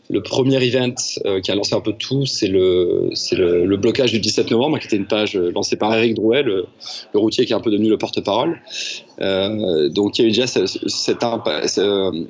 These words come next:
c'est une raid sur l'organisation. Et après, je dirais que la,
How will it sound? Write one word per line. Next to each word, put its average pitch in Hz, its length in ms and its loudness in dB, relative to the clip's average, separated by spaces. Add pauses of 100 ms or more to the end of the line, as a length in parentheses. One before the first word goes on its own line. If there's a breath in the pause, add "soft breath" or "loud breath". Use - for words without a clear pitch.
(160)
c'est - 280 -4
une 113 80 2
raid 143 180 0
sur - 80 -2
l'organisation. 117 600 -2 (540 loud breath)
Et 101 100 0
après, 165 460 -2
je - 60 -2
dirais 127 280 2
que - 80 -2
la, 107 400 0